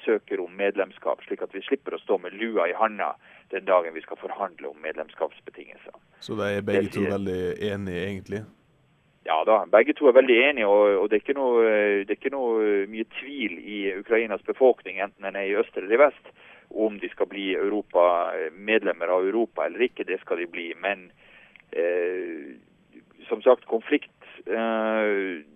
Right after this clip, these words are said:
Speaker 1: forholdet har mer gått på, eh, hvilket forhold man skal ha til Russland, eh,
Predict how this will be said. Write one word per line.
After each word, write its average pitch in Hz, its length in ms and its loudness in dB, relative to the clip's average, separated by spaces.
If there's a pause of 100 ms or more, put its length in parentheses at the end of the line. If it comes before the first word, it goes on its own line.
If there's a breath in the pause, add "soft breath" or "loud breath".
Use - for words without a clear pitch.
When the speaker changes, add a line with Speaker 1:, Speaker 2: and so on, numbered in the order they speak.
(300)
Speaker 1:
forholdet 120 460 6
har 107 260 2
mer 135 340 6
gått 113 400 0
på, 87 320 2 (160)
eh, 92 320 -4
hvilket - 320 -6
forhold 104 400 0
man 92 160 -8
skal 101 120 -12
ha 113 260 4
til 98 180 -8
Russland, 226 380 -2 (720 soft breath)
eh, 104 600 0